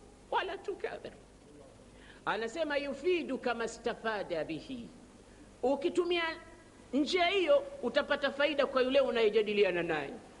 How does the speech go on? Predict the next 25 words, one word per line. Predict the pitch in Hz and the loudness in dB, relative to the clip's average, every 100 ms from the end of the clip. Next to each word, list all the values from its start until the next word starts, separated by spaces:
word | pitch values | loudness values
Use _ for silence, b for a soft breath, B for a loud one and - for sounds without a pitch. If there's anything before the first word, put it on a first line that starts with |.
| - - B B B | -20 -20 B B B
Anaweza | 180 220 262 254 269 | 0 2 0 0 -4
kusema | 269 285 277 254 | 0 2 2 2
vitu | 359 381 294 | 0 0 0
usivyovijua | 285 277 277 269 277 302 269 247 | -2 2 2 2 0 2 2 4
wewe. | 254 208 - - - - - - - - | 4 2 -2 -8 -16 -18 -20 -20 -8 0
Kwa | 254 | 2
hiyo, | 240 | 2
"Yufidu | 254 247 427 403 330 | 2 4 4 4 0
kama | - 285 269 | 0 2 0
stafada | 269 285 - 285 254 240 | -2 -4 0 -2 0 -2
bihi," | 226 226 190 - B 226 | -2 -4 -4 -6 B 0
utapata | 208 233 240 247 | 0 0 -2 -4
faida | 240 269 262 240 | -2 -4 -4 -4
aloipata | 220 220 208 214 202 190 | 0 0 0 -2 -4 0
yeye | 185 185 151 139 - - | 0 0 -2 -6 -10 -10
bila | 143 311 254 | -6 -4 -4
mtinanin. | 214 - 214 190 180 151 147 135 123 117 - | -6 -10 -8 -6 -6 -6 -8 -10 -12 -16 -10
Tena | - 262 | -6 -4
utaipata | 233 233 226 220 277 240 | -4 -2 -4 -4 -6 -6
kwa | 240 | -4
njia | 226 220 247 | -4 -4 -4
nyingine | 240 254 269 254 | -4 -6 -6 -4
moja | 240 294 269 254 | 0 0 0 -2
nzuri | 254 330 403 339 | -4 -4 -4 -4
kabisa. | 269 254 247 240 - | -4 -4 -6 -10 -12